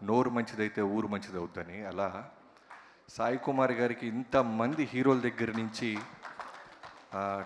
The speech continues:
ట్వీట్ల దగ్గర నుంచి సపోర్ట్ ఎవరు పిలిచినా ఎందుకు వస్తారంటే, నిజంగా నీ మంచితనం అన్న.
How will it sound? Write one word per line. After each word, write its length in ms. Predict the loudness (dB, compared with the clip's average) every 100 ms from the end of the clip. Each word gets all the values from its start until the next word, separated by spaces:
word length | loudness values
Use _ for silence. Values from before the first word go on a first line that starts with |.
| 0
ట్వీట్ల 300 | 2 2 0
దగ్గర 320 | -2 -2 -4
నుంచి 360 | -4 -4 -4 -2
సపోర్ట్ 440 | -2 2 2 2
ఎవరు 260 | 2 2 0
పిలిచినా 280 | -2 -2
ఎందుకు 240 | -2 0 0
వస్తారంటే, 520 | 0 -2 -2 0 0
నిజంగా 680 | 0 2 4 4 2 -2 -10 -14 -8
నీ 100 | -4
మంచితనం 460 | -4 -4 -6 -6
అన్న. 180 | -6 -10